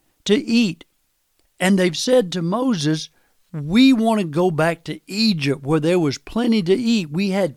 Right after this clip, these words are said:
fish to eat from the Nile River. We had leeks and onions and garlic and melons." Now, they failed to recall that they were slaves in the land of Egypt.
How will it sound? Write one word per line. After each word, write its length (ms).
fish 440
to 100
eat 400
from 160
the 100
Nile 380
River. 480
We 200
had 260
leeks 600
and 160
onions 720
and 200
garlic 640
and 300
melons." 640
Now, 340
they 160
failed 500
to 140
recall 480
that 240
they 120
were 160
slaves 640
in 100
the 80
land 340
of 100
Egypt. 500